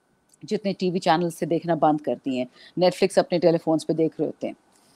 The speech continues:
And the reason is this, मैं क्यों नहीं आज तक media blackout का कहा, क्योंकि जितना वो गरीब तबका है जो नाइंटी परसेंट है जो काम करता है इन टीवी स्टेशंस पे, <clears throat> वो पहले से बहुत तकलीफ में है, वो दस, पन्द्रह, बीस हज़ार पच्चीस हज़ार की तनख्वाह में रह रहे हैं।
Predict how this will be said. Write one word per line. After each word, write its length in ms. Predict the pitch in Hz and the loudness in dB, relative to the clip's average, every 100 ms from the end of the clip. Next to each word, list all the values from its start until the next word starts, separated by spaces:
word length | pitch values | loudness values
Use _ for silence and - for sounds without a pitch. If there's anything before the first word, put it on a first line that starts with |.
| _ - | _ -2
And 180 | 190 190 | 0 4
the 100 | 240 | 6
reason 320 | 269 269 196 | 8 6 4
is 100 | - | 0
this, 240 | - - 170 | -4 -2 0
मैं 180 | 170 | 0
क्यों 180 | 170 170 | 0 -2
नहीं 160 | 165 156 151 | 0 0 0
आज 240 | 151 - | 0 0
तक 120 | 160 - | -4 -2
media 220 | 147 156 | 0 2
blackout 460 | 147 139 - 147 - | 4 2 0 -6 -6
का 100 | 139 | -8
कहा, 280 | - - - _ _ _ _ | -8 -14 -14 _ _ _ _
क्योंकि 200 | 208 208 | -2 0
जितना 420 | 202 196 208 269 | 2 2 6 6
वो 340 | 247 240 208 - - | 6 4 0 -2 0
गरीब 260 | 156 202 - | 2 2 4
तबका 280 | 185 - 160 | 2 4 2
है 260 | 151 123 123 | 2 -4 -4
जो 140 | 170 | -2
नाइंटी 340 | 156 156 170 | 2 4 4
परसेंट 380 | 240 233 180 165 | 2 2 2 0
है 60 | 160 | -2
जो 120 | 156 | -4
काम 320 | - 156 220 | 0 4 6
करता 300 | 214 180 - | 6 4 2
है 100 | 139 | -2
इन 60 | 151 | -2
टीवी 280 | - 151 165 | -6 -6 -6
स्टेशंस 480 | - 143 - 156 | -8 -8 -8 -10
पे, 220 | - 175 - _ _ - - _ | -2 0 0 _ _ -20 -20 _
<clears throat> 120 | 320 233 | 4 6
वो 100 | 226 | 6
पहले 280 | 202 214 | 6 4
से 140 | 208 180 | 2 -4
बहुत 280 | 156 165 - | -4 -8 -8
तकलीफ 380 | 147 - 143 - - | -10 -6 -8 -8 -12
में 80 | - | -16
है, 280 | - _ _ _ _ _ _ _ 180 | -18 _ _ _ _ _ _ _ 4
वो 240 | 226 226 | 6 4
दस, 380 | 160 180 190 - | 4 4 4 0
पन्द्रह, 400 | - 175 175 185 | -2 0 4 2
बीस 280 | 170 170 170 | 2 -2 0
हज़ार 120 | 170 | 0
पच्चीस 280 | 156 160 180 | 0 -2 0
हज़ार 140 | 175 | 0
की 120 | 156 156 | -2 -4
तनख्वाह 360 | 147 139 147 | -4 0 2
में 140 | 147 151 | 2 0
रह 160 | 143 | 0
रहे 120 | 143 | -2
हैं। 100 | 131 | -4